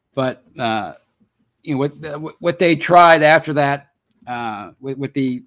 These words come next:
with opening up, uh, pass interference to replay, it proved to be a disaster. And by the, uh, middle of the first, uh,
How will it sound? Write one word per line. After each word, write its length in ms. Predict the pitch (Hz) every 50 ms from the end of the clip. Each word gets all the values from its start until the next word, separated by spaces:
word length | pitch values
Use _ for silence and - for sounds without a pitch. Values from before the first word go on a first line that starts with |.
| _ _ _ _ _ _ _ _
with 220 | 165 156 147 - _ _ _ _ _ -
opening 400 | 156 156 151 160 147 147 139 143
up, 280 | 139 131 - - _ _ _ _ _ _ _ _ _ _ _ _ _ - _ _ _ -
uh, 260 | 147 135 127 123 113 - _ _ _ _
pass 300 | - 156 170 160 143 -
interference 560 | 160 147 139 135 - 156 156 147 143 131 - -
to 100 | - 123
replay, 580 | 123 135 139 139 147 147 147 143 139 135 - _ _ _ _ _ _ _ _ _ _ _ _
it 160 | - 135 135
proved 200 | - 160 160 139
to 60 | 131 139
be 160 | 139 143 139
a 60 | 127
disaster. 680 | 117 127 104 120 127 127 127 120 - - - 131 127 120
And 260 | 117 113 110 104 - _ _ _ _ _ _ _ _ _ _ _ _ _ _ _ _ _ _ _ _ _ _ _ _ _ _ _
by 220 | - 147 139 135
the, 220 | 131 135 135 135 131
uh, 160 | 123 123 120
middle 300 | 120 127 131 143 143 143
of 100 | 139 127
the 80 | 117 117
first, 460 | - - 147 147 139 139 - - - 143
uh, 480 | 123 120 117 113 110 104 98 95 76